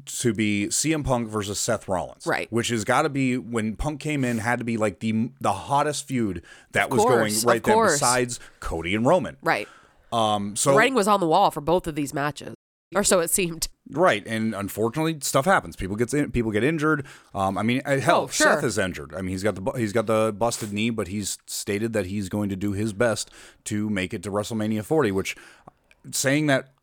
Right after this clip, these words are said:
Speaker 1: out loud right now, I haven't really even thought of that condition, that, let's say Cody picks Seth. What if Seth's not cleared by the time WrestleMania forty rolls
Speaker 2: Oh,
Speaker 1: around?
Speaker 2: and that's what I've been wondering, too, because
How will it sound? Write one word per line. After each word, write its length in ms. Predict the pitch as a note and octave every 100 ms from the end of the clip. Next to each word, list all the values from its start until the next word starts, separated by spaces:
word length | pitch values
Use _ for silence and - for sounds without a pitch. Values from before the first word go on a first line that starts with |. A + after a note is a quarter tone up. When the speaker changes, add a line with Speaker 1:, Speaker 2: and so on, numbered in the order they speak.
| _
Speaker 1:
out 200 | A#2 C3+
loud 240 | C3 C3+ A#2
right 220 | A2 C3
now, 220 | A#2 B2
I 60 | A#2
haven't 260 | A2+ G#2+ A#2
really 220 | A#2 G#2+
even 160 | G2
thought 280 | F#2 C#3 C#3
of 140 | G#2+ F2
that 360 | D3 - -
condition, 540 | - G#2 F#2+ - F#2+ - - - _ -
that, 280 | G#2+ G#2 - _ _ -
let's 200 | C3+ C3+
say 140 | C3
Cody 300 | - C3 A2+
picks 320 | - F#3 -
Seth. 360 | - E2+ - - _ _ _ _ _ _
What 220 | - C3+
if 100 | F3
Seth's 280 | - F#3+ -
not 160 | E3+ A#2
cleared 240 | G3 G3+
by 120 | G#2+ F#2
the 60 |
time 240 | - G2+ F#2+
WrestleMania 460 | F#2 F#2 F#2 F2
forty 220 | - F3+ G#2
rolls 120 | B2+
Speaker 2:
Oh, 40 |
Speaker 1:
around? 100 | C#4+
Speaker 2:
and 80 | A3
that's 180 | C4 -
what 80 | F4+
I've 80 | A3+
been 120 | A3+
wondering, 360 | G#3+ F#3+ F#3 F#3+
too, 220 | A#3 B3
because 560 | G3+ G3 F3+ F3 D#3+